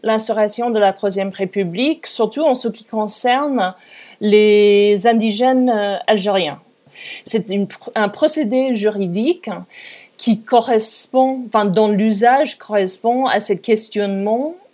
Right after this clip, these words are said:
de, en fait, du, du racisme des Européens d'Algérie. Et il y a dans le, dans les milieux juridiques et devant les, les parlementaires de plus en plus de questions sur le jugement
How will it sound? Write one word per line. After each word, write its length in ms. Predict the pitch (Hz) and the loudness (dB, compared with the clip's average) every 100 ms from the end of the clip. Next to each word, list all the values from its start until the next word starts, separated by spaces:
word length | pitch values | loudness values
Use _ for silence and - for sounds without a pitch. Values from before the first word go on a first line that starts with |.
| - | -8
de, 880 | 180 165 202 196 190 190 190 190 - | -6 0 2 4 4 2 2 0 -2
en 120 | 196 | -2
fait, 440 | 320 403 214 180 | 0 0 0 -6
du, 220 | 180 202 202 | -4 -6 -4
du 160 | 180 | -2
racisme 760 | 196 214 254 - 262 - 185 180 _ | 0 0 -2 -4 -4 -6 -8 -10 _
des 220 | 175 185 185 | -2 0 0
Européens 580 | 185 185 196 202 220 - | -2 -2 -2 -4 -8 -10
d'Algérie. 640 | 180 202 202 190 185 165 _ - - - | 0 2 2 -2 -2 -8 _ -20 -20 -4
Et 160 | 196 196 | -2 2
il 60 | |
y 80 | 196 | 4
a 180 | 190 185 185 180 | 4 4 2 -2
dans 340 | 175 165 202 | -4 -2 0
le, 320 | 196 185 180 165 | 2 0 0 0
dans 180 | 175 | -2
les 120 | 190 180 | -2 0
milieux 340 | 196 185 208 | -2 0 0
juridiques 920 | 196 180 180 185 180 285 359 - - | 0 -2 -2 -2 0 0 0 -4 -20
et 560 | - 185 180 180 175 175 | 0 2 4 4 4 2
devant 360 | 170 185 185 208 | 0 -4 -2 0
les, 360 | 196 185 180 | 2 0 0
les 140 | 175 180 | -2 -2
parlementaires 1040 | 180 180 180 170 175 214 285 285 196 147 _ - - - _ - | 0 -2 -4 -10 0 0 0 -4 -8 -8 _ -20 -20 -20 _ -14
de 120 | 185 202 | 0 0
plus 340 | - 294 247 | 2 0 2
en 180 | 233 226 | 0 0
plus 340 | 233 269 254 | -4 -2 -2
de 100 | 196 | -2
questions 640 | 220 202 190 - 254 330 320 | 0 0 0 -2 -2 -2 -4
sur 460 | - - 254 269 - | -6 -4 -4 -4 -4
le 260 | 202 214 | -2 0
jugement 640 | 214 202 233 190 196 190 | 0 0 -4 -2 -4 -4